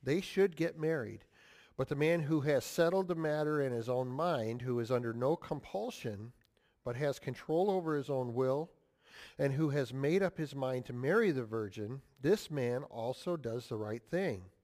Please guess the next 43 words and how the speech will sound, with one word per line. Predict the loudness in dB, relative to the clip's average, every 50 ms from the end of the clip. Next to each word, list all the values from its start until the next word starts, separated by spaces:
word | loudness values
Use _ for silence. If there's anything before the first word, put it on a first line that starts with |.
| _ _ _ _ -20 -20 -20 -20 -20 -20 -20 -20 -12
So | 0 4 6 6 6
then, | 6 4 2 2 -2 -8
he | -6 -2 -2 -2
who | 0 0 0 0
marries | 0 0 0 0 0 0 0
the | -2 -2
virgin | 0 0 0 0 -2 -2 -4 -4 -2
does | 0 -2 -2 -2 -2
right, | -2 -2 0 0 -2 -4 -6 -8 -16 -20 -20 _ _ _ _ _
but | -6 -6 -4
he | -2 -4 -4 -2
who | -2 -2 -4
does | -2 -2 -2 -4 -2
not | 0 0 2 0 0 -2
marry | -2 -2 0 0 0 0 -2 -2 -6 _ _ _ _ _ _ _ _
her | -4 -2 0 0 0 -2 -4 -6 -12 -12 -6
does | -4 -2 -2 -2 -4 -6
better. | -2 0 0 0 0 -2 -6 -8 -12 _ _ _ _ _ _ _ _ _ _ _ -20 -20 -20 -20 -20 -14 -4 0
A | 0
woman | 2 4 4 4 4 4
is | 2 2 0
bound | 0 0 0 2 2 0 -2 -2
to | -2 0 0
her | 0 0
husband | 0 -2 -4 -4 -4 -6 -8 -8 -8 -8 -12 -16 _ _ _ -20 -20 -20 -20 -18 -10 -6
as | -6 -6 -4
long | 0 2 2 2 4 2
as | 0 -2 -2
he | -2 -2 0
lives, | 2 2 2 4 2 2 0 -4 -8 -14 -12 -8
but | -8 -6
if | -6 -6
her | -6 -4
husband | 0 0 0 0 0 -2 -4 -2 0
dies, | 2 2 4 2 2 0 0 -2 -4 -4 -6 -12 -20 _ _ _ _ _ _
she | -12 -6 -2 -2 -2
is | -2 -2
free | -4 -4 -2 0 0 0
to | -2
marry | -2 -2 0 0 0 0 -2 -4 -4
anyone | -6 -4 -4 -4 -2 -4 -4 -4 -6
she | -8 -8 -8 -6
wishes. | -4 -2 -2 -4 -4 -6 -10 -10 -10 -12 -16 -20 -20